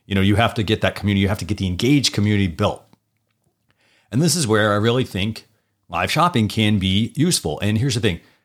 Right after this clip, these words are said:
I'm not advocating for one over the other. I will tell you, I, I sort of advocate a little bit towards the live shopping one, but that also depends on where you're at in your live streaming journey.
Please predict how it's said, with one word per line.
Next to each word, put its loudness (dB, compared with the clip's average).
I'm -2
not 0
advocating 0
for -2
one 0
over -2
the 2
other. 2
I 0
will 0
tell 0
you, 2
I, -2
I 0
sort 0
of 2
advocate 2
a 2
little 2
bit 0
towards -2
the -6
live -2
shopping 0
one, 0
but -6
that -2
also 0
depends -2
on -2
where 0
you're 4
at 2
in -4
your 0
live 2
streaming -2
journey. -2